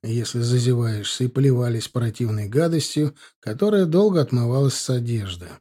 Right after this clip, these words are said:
Мы действовали в их локации аккуратно. Один человек отвлекал внимание монстрика на себя,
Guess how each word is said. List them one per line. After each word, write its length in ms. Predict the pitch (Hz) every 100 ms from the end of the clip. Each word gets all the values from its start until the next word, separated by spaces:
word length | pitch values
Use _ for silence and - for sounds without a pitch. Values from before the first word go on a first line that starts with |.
| _ _ _ _ _ -
Мы 320 | 87 101 160
действовали 720 | 175 139 143 135 156 180 180
в 120 | 139
их 160 | 127 -
локации 560 | 143 139 107 101 -
аккуратно. 680 | 113 - 117 104 - 95 87 - -
Один 300 | 110 117 127
человек 440 | - 110 110 113
отвлекал 540 | 117 110 117 117 131 120
внимание 480 | 127 127 123 120 123
монстрика 580 | 131 123 - 113 101
на 140 | 98 98
себя, 500 | - 98 117 190